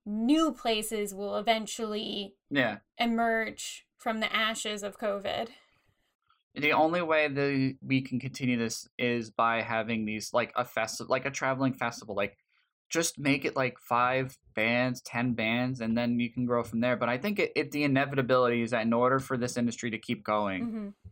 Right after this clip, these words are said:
Speaker 2: there's gonna be a need, and I think there's certainly an audience for it. That's my
Speaker 1: Totally.
Speaker 2: answer.
Speaker 1: I think you're right. And I think also just based on how, um, we're going to move forward with how many people can be in a space,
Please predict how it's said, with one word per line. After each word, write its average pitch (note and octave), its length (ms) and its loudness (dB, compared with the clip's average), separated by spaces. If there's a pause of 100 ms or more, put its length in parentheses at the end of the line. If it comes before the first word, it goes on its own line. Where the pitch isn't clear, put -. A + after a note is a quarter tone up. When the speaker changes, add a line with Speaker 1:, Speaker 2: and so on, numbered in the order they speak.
(140)
Speaker 2:
there's B2+ 360 0
gonna C3+ 300 2
be B2+ 240 2
a B2 60 4
need, A2+ 560 4
and A#2+ 140 0
I A#2+ 100 0
think C3 240 0
there's A#2+ 220 -2
certainly A2+ 480 0
an G2+ 80 -2
audience G2 340 -4
for F2 300 -4
it. - 80 -8
That's A2+ 260 -2
my G2+ 200 0
Speaker 1:
Totally. F2+ 100 -6
Speaker 2:
answer. - 380 -14 (800)
Speaker 1:
I A#3+ 100 -8
think C4+ 180 -2
you're B3+ 140 2
right. G#3+ 340 0
And A#3+ 100 -2
I B3+ 80 0
think C4 240 -2
also A#3 400 0
just A3 240 -8
based A3 340 -4
on G#3 440 -2 (480)
how, G3+ 720 0 (400)
um, G3+ 400 -6
we're G#3+ 120 -6
going A#3 260 -4
to A3 40 -4
move G3+ 220 -6
forward A3 500 2
with A3+ 140 0
how A3+ 100 -4
many G#3+ 180 -6
people G#3+ 260 -8
can G#3 180 -10
be G3 180 -10
in G3 100 -4
a G3+ 80 -6
space, G#3 640 -4